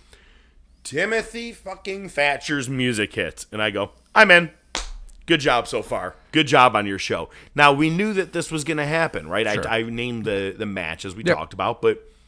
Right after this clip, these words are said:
Speaker 1: how you led up to it, I'm already in. I like it.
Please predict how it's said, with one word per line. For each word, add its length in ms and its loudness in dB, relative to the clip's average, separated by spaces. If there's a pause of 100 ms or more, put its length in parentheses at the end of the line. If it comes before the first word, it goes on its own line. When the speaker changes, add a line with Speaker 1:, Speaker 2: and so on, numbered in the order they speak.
(160)
Speaker 1:
how 160 2
you 160 2
led 180 2
up 200 0
to 140 -2
it, 280 -2
I'm 120 -2
already 300 4
in. 200 -2 (220)
I 120 0
like 280 2
it. 160 -6